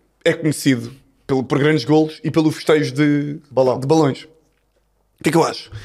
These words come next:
Speaker 1: Acho que nos ficava bem, sendo que ele vai ser convocado no dia nove de novembro, no dia sete de novembro, que calha terça-feira,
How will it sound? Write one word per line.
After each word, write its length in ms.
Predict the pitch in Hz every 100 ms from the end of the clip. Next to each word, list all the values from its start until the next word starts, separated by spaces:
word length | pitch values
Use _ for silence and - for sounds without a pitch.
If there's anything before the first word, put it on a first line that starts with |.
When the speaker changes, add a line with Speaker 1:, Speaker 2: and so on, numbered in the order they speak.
| - - - -
Speaker 1:
Acho 320 | 185 180 -
que 240 | - 127
nos 140 | 127 117
ficava 340 | 156 160 139
bem, 300 | 127 120 127 - _ _ _ _
sendo 260 | - - 160
que 60 | 160
ele 40 |
vai 100 | 135
ser 80 | 147
convocado 320 | 147 131 131
no 60 | 131
dia 80 | 131
nove 200 | 135 127
de 40 |
novembro, 420 | 127 131 120 131 -
no 100 | 151
dia 180 | 185 185
sete 360 | - 233 220 151
de 60 |
novembro, 380 | 135 123 123 143 _ _
que 80 | -
calha 240 | - 135 127
terça-feira, 580 | 127 131 - 127 -